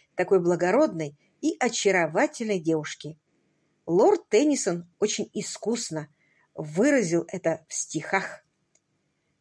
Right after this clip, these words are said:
"Будь я любим, как жажду всей душой, средь зол, что мы должны терпеть, перед каким я мог бы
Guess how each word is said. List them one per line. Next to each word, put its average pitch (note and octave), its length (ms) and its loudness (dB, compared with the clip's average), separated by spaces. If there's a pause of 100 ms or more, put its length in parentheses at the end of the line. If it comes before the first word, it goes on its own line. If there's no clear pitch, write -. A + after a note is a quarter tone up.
(140)
"Будь F#3+ 320 2
я F#3+ 140 6
любим, F3+ 580 2 (600)
как F3+ 240 -2
жажду B3 560 2
всей A#3 340 -2
душой, F3+ 580 -2 (380)
средь F3 360 0
зол, G#3 420 0 (220)
что - 240 -4
мы F3+ 100 2
должны F3+ 420 2
терпеть, F#3 720 -2 (720)
перед A3 260 0
каким D4+ 420 4
я D4+ 120 4
мог A#3 300 0
бы A3+ 140 0